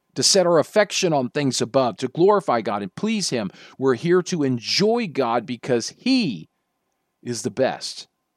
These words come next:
There's none greater. Folks, no one loves us like God.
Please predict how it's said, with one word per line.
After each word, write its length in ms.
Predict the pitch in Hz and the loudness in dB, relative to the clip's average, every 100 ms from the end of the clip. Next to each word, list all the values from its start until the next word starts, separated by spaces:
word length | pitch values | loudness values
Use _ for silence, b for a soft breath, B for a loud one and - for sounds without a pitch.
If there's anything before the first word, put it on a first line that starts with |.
| _ _ _ _ _ | _ _ _ _ _
There's 220 | 117 - | -4 2
none 220 | 151 156 | 4 4
greater. 480 | 147 160 165 98 82 _ _ _ _ _ _ _ _ _ _ | 2 0 0 -2 -8 _ _ _ _ _ _ _ _ _ _
Folks, 260 | 127 131 - | 0 0 2
no 200 | 131 156 | 4 4
one 240 | 175 135 | 4 2
loves 340 | 131 151 143 | 2 2 0
us 400 | 107 92 - - - _ _ _ _ _ _ | -6 -6 -6 -12 -14 _ _ _ _ _ _
like 180 | 107 107 | -6 -6
God. 400 | 110 107 73 65 | 0 0 0 -4